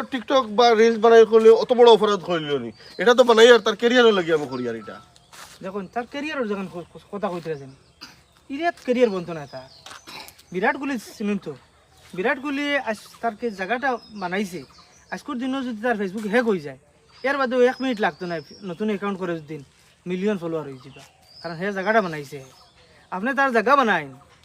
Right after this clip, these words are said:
Speaker 2: তারে পড়াশোনা করাইয়া মানুষ বানাইন, তার জায়গাওয়ালা বানাইন, অটোমেটিক দেবা তার ফলোয়ারের সময়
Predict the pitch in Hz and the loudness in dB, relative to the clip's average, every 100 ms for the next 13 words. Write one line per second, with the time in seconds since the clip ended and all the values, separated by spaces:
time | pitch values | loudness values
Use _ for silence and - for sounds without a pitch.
0 | _ _ _ _ 202 233 262 269 247 262 | _ _ _ _ -6 -2 0 -2 -4 -4
1 | 262 226 240 247 240 208 214 262 202 165 | -4 0 0 2 0 0 -2 -2 -2 -4
2 | 135 - - - - - 196 190 247 269 | -10 -20 -20 -20 -20 -12 -8 -4 0 0
3 | 247 190 190 185 147 _ - 196 262 254 | 0 0 -4 -6 -12 _ -12 -8 -6 -6
4 | 208 202 196 196 170 202 202 160 165 190 | -6 -6 -6 -8 -6 -4 -4 -6 -10 -10